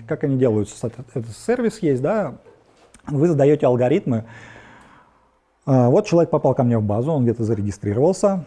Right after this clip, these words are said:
э, и вы думаете, как мне его прогреть, как мне его довести до покупки, либо до, там, до какого-то действия, чтобы он оставил какую-то заявку, либо как-то с вами покоммуницировал.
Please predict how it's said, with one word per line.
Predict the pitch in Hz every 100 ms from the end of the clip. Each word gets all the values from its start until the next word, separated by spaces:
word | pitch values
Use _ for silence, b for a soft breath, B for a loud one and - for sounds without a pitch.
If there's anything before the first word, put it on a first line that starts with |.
| -
э, | 151 139 127 120
и | 127
вы | 196
думаете, | 165 131 - 107 -
как | 180 175
мне | 143
его | 139 131
прогреть, | 127 131 226
как | 220 165
мне | 151
его | 123
довести | 117 120 -
до | 120
покупки, | 120 113 208 131
либо | 120
до, | 113
там, | 113 107
до | 101
какого-то | 107 143 120 110
действия, | 113 90 101 90 101
чтобы | - -
он | 107
оставил | 104 110 104
какую-то | - 95
заявку, | 95 110 185 -
либо | 107 110
как-то | 117
с | -
вами | 117 101
покоммуницировал. | - 110 110 - 98 90